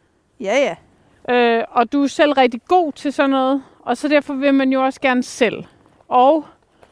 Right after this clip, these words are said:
Speaker 2: når man er kæreste, så kan det også godt være, at man ikke gider give noget, der, altså, så vil man gerne ligesom gøre noget ekstra. Og så er det svært netop fordi, at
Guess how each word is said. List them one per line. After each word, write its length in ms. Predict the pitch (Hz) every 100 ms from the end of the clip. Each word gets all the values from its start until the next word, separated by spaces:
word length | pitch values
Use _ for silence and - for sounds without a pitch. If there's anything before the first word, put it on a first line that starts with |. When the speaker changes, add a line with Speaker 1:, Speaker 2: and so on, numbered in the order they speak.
| _
Speaker 2:
når 120 | 247
man 180 | 247 254
er 100 | 269
kæreste, 640 | - - 254 254 - - 294 _ _ _ _ _ _ _
så 320 | - 294 277 -
kan 160 | 277
det 60 | 262
også 120 | 269
godt 120 | 302 262
være, 100 | 262
at 60 |
man 120 | 262
ikke 140 | 269 -
gider 180 | 277 269
give 200 | - 277
noget, 180 | 254
der, 60 | 226 - _ -
altså, 200 | 220 -
så 200 | 294 254 -
vil 100 | 269
man 120 | 262
gerne 220 | 247 240 254
ligesom 260 | 269 254
gøre 240 | - 254 247
noget 180 | 247 247
ekstra. 380 | 233 - - 247
Og 80 | 220
så 120 | -
er 140 | 277 269
det 100 | 294
svært 360 | - 294 269 -
netop 340 | 269 269 277 262
fordi, 360 | 262 294 285
at 160 | 240